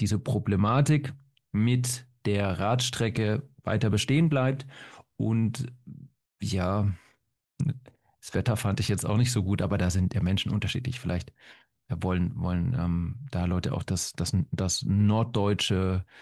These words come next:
ähm, ja, Großstadtfeeling genießen beim Rennen. Man muss sich auf jeden Fall jetzt relativ schnell überlegen, wo man startet, äh, oder ob man startet.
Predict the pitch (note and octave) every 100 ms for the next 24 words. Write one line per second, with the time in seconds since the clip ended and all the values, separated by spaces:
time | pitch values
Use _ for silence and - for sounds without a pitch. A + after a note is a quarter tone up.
0 | - _ F#2+ F#2 F2+ F2+ - _ _ -
1 | E2+ D#2+ E2+ _ _ _ _ _ _ _
2 | _ - G2+ G#2 G2 - - G#2+ G2+ G2+
3 | - _ - G#2 A#2+ B2 G#2+ G2 F#2+ G2
4 | G2+ G2+ - - - _ _ _ D3 F#3+
5 | G3 F#3+ D#3 F3+ F3+ D#3+ D3 C#3+ C3 C3
6 | C3 C3 B2 - B2+ C3+ - G#2+ C#3 D#3+
7 | C#3+ C3 B2 D3+ D3+ D3 C#3 D3 F3 F3
8 | - _ _ _ _ _ _ _ _ -
9 | _ A2+ A2+ - A#2+ G#2+ A#2+ G2+ G2+ -
10 | F2 - -